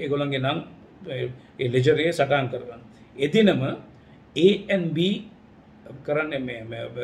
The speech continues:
A and B පත් කරනවා C and D ව අධ්‍යක්ෂකවරු වශයෙන්. ඒතර C and D ව අධ්‍යක්ෂකවරුන් පත් වුණාන් පස්සේ A, B දෙන්නම අස් වෙනවා. ඒ, ඒ කාරණය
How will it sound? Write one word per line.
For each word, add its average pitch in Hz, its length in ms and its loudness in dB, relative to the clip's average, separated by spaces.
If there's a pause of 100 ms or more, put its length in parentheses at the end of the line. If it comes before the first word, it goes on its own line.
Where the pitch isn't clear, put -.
(120)
A 139 120 2
and 151 160 -2
B 151 40 0 (440)
පත් 175 220 4
කරනවා 147 500 0 (160)
C 202 320 0
and 190 160 4
D 165 140 4
ව 208 80 2
අධ්‍යක්ෂකවරු 143 600 -4
වශයෙන්. - 320 -10 (220)
ඒතර - 220 -4
C 202 240 -2
and 202 140 2
D 208 80 4
ව 196 60 6
අධ්‍යක්ෂකවරුන් 156 720 0
පත් 147 200 -4
වුණාන් 156 280 -4
පස්සේ 120 380 -10 (520)
A, 190 120 10 (140)
B 135 100 -2 (240)
දෙන්නම 147 360 -2 (460)
අස් - 220 -4
වෙනවා. - 200 -10 (420)
ඒ, 147 220 -6
ඒ 180 140 6
කාරණය 135 520 -2